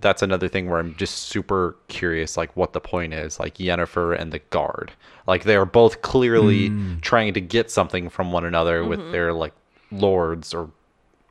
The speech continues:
Speaker 3: Yeah.
Speaker 1: masters, whatever they are to them.
Speaker 3: Mm-hmm.
Speaker 1: And I'm just like, "What is your point? <laughs> What are you doing?
Speaker 2: What
Speaker 1: I
Speaker 2: do
Speaker 1: need to
Speaker 2: you
Speaker 1: watch
Speaker 2: want?
Speaker 1: more." <laughs>
Speaker 3: Yes.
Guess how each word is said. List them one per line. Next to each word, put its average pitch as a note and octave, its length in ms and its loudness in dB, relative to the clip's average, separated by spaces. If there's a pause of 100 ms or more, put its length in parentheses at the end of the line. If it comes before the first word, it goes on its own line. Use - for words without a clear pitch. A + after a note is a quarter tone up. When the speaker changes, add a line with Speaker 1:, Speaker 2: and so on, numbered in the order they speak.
Speaker 3:
Yeah. F#3+ 180 -6
Speaker 1:
masters, E2 640 -2
whatever E2+ 320 -4
they E2 140 -2
are D#2+ 220 0
to D#2 120 -10
them. D#2+ 360 -6
Speaker 3:
Mm-hmm. G3+ 380 -10
Speaker 1:
And D2+ 80 -16
I'm D2+ 60 -14
just - 180 -14
like, - 200 -20
"What F#2 180 -12
is F#2 120 -12
your - 100 -20 (100)
point? - 380 -8
<laughs> - 960 -12
What F#2 120 -2
are E2+ 60 -4
you D#2+ 140 -10 (180)
doing? C3 260 8
Speaker 2:
What - 80 0
Speaker 1:
I - 20 2
Speaker 2:
do D3 40 2
Speaker 1:
need C#3+ 120 4
to - 0 -
Speaker 2:
you C3 80 8
Speaker 1:
watch A#2+ 300 6
Speaker 2:
want? B2+ 220 2
Speaker 1:
more." G#2 440 6
<laughs> - 40 -16
Speaker 3:
Yes. - 580 -10